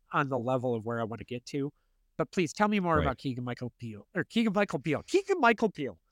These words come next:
Speaker 2: <laughs>
Speaker 1: Keegan-Michael Key.
Speaker 2: I should have done that. I should have done Keegan-Michael Peele, and then I coulda got away with,
Speaker 1: <laughs>
Speaker 2: uh, the two for one. But, um, that, uh, it's, I think he,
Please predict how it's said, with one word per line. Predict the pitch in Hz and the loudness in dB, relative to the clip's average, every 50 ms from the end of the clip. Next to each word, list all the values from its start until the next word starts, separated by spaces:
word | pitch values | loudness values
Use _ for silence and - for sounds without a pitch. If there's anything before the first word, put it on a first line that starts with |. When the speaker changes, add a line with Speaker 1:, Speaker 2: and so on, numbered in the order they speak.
| _ - | _ -8
Speaker 2:
<laughs> | - 131 113 80 73 - | -4 -2 -2 -2 0 0
Speaker 1:
Keegan-Michael | 269 247 233 220 220 208 - 196 170 | 0 0 2 2 2 0 0 -2 -4
Key. | - - 180 131 101 - 170 - - 123 - - 175 165 - 196 180 - - - | -2 0 -2 0 0 -2 -4 -2 -4 -8 -6 -6 -10 -8 -6 -6 -6 -6 -6 -2
Speaker 2:
I | - | -2
should | 165 - 247 247 | 0 2 2 2
have | 214 170 | 4 6
done | 180 170 156 165 | 4 4 6 4
that. | 180 170 135 | 4 4 4
I | 135 | 2
should | 139 - 185 | 2 2 2
have | 170 | 2
done | 156 147 139 | 2 2 2
Keegan-Michael | - 185 143 156 139 143 127 131 - | 2 2 2 2 2 2 2 0 0
Peele, | - 170 160 107 104 | 2 2 4 4 4
and | 107 220 | 4 4
then | 196 | 4
I | 110 | 4
coulda | - 127 - | 4 2 2
got | - 113 107 | 2 2 2
away | 107 110 104 | 2 2 2
with, | 95 98 | 2 0
Speaker 1:
<laughs> | - - | 0 2
Speaker 2:
uh, | 107 98 95 87 | 2 0 0 -2
the | - 107 92 82 - - | -2 -2 -4 -4 -4 -6
two | 131 | -6
for | - 127 110 | -2 -2 0
one. | 107 107 101 87 82 | 0 2 2 0 0
But, | 85 80 76 76 | -2 -2 -2 -2
um, | 107 107 104 104 95 85 76 - _ _ - - _ _ _ _ _ _ - | 0 0 2 2 0 -2 -4 -6 _ _ -20 -20 _ _ _ _ _ _ -4
that, | 123 139 139 139 139 - - - | -2 0 0 0 -2 -4 -6 -4
uh, | 143 151 - - | -4 -4 -2 0
it's, | 151 151 156 - - - - - - - _ _ _ _ _ _ - | 0 0 0 0 -2 -10 -14 -14 -14 -18 _ _ _ _ _ _ 0
I | 151 165 | 0 0
think | 160 - 202 208 202 - | 2 2 2 2 2 0
he, | - - 175 185 185 180 180 180 175 175 175 175 165 | -2 -4 -2 -2 0 0 0 0 0 0 0 -2 -2